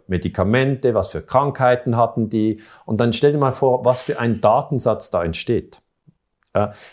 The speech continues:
das ist eine, der Wahlkampf zweitausendsechzehn ist wirklich wichtig, dass wir das verstehen, weil da verst-, haben wir das erste Mal in der Geschichte der Menschheit, dass zu jedem Wähler ein,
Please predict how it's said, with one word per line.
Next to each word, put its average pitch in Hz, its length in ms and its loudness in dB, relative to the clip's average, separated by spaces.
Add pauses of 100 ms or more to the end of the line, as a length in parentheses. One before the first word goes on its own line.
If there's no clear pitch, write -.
das 123 140 -2
ist 165 160 0
eine, 147 240 2 (240)
der 123 140 4
Wahlkampf 180 400 2
zweitausendsechzehn 135 1040 -2
ist 104 220 -6
wirklich 147 440 -4
wichtig, 131 360 -6
dass 107 140 0
wir 104 100 2
das 101 140 -2
verstehen, 120 540 0
weil 104 160 4
da 139 380 4
verst-, - 320 -10
haben 123 180 -2
wir 117 80 2
das - 200 -6
erste 185 440 2
Mal 147 320 -2
in 101 100 -2
der 185 120 0
Geschichte 220 440 -4
der 180 120 2
Menschheit, 117 560 -6 (640)
dass 127 280 0
zu 139 140 0
jedem 147 600 2
Wähler 110 680 6 (180)
ein, 131 460 0